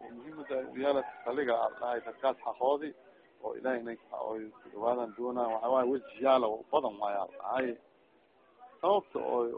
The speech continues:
muhiimadooda dhan oo saliga ay, ay, ay u siiyeen. Wejiyaal badan darteeda waaye aad dhahay. Maxaa ka mid ah wejiyaalkaas? Waxaa ku sugan aad dhahay saliga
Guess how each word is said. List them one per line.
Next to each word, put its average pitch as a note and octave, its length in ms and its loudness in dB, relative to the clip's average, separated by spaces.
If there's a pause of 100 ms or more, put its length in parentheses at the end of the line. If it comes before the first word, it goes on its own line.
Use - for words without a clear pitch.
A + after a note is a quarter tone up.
(200)
muhiimadooda D3 680 -4
dhan A#2+ 200 -2 (560)
oo A2+ 460 -8
saliga C3 380 -2
ay, A#2+ 180 -4 (240)
ay, - 140 -10 (200)
ay G#2+ 120 -4
u - 160 -4
siiyeen. G2+ 420 -8 (840)
Wejiyaal G#2+ 500 0
badan D#3 380 4
darteeda A2 500 0
waaye F#2+ 200 0
aad F2+ 120 -6
dhahay. F2+ 200 -8
Maxaa A2 260 0
ka - 140 -4
mid D#3+ 200 -2
ah D#3 220 0
wejiyaalkaas? C#3 720 4 (720)
Waxaa C#3 260 6
ku - 120 -12
sugan B2+ 280 -4
aad G#2+ 180 -2
dhahay A2 280 -2
saliga A2+ 400 -6